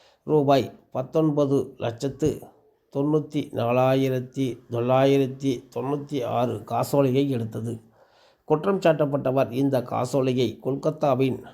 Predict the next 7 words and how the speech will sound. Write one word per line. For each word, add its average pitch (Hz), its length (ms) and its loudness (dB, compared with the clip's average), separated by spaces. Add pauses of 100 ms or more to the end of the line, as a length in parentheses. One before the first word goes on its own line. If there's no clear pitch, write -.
(320)
பிகானீர் 143 680 4 (180)
மற்றும் 135 560 -4 (220)
ஜெய்ப்பூர் 160 520 0
ஸ்டேட் 143 400 -4
வங்கியில் 131 560 0
எடுத்தார். 113 580 -4
அதை 127 420 -2